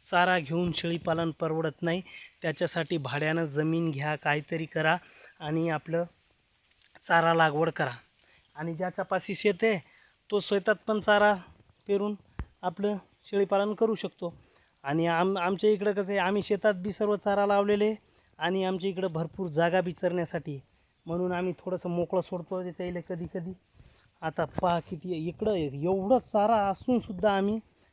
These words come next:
त्याला जास्त मोकळं सोडत नाही, दोन चार घंटे. आणि आज आम्ही चला म्हणलं, आज भरपूर चरायचं त्याला, इकडं लांब आणलं परदेश माळाला, आणि इथून पुढं आता काही दिवस परदेश माळालाच शेळ्या घेऊन यायच्या आपल्याला.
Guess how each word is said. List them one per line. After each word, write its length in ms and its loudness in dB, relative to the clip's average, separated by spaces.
त्याला 220 0
जास्त 300 -2
मोकळं 280 0
सोडत 300 -4
नाही, 120 -2
दोन 220 -2
चार 200 -2
घंटे. 320 -4
आणि 140 -10
आज 320 -2
आम्ही 260 4
चला 220 4
म्हणलं, 340 0
आज 180 -6
भरपूर 400 -4
चरायचं 400 0
त्याला, 300 -4
इकडं 380 -4
लांब 280 2
आणलं 220 2
परदेश 400 -4
माळाला, 280 0
आणि 140 2
इथून 260 0
पुढं 220 2
आता 220 4
काही 280 0
दिवस 280 2
परदेश 360 -2
माळालाच 440 0
शेळ्या 280 2
घेऊन 240 -2
यायच्या 260 -6
आपल्याला. 300 -12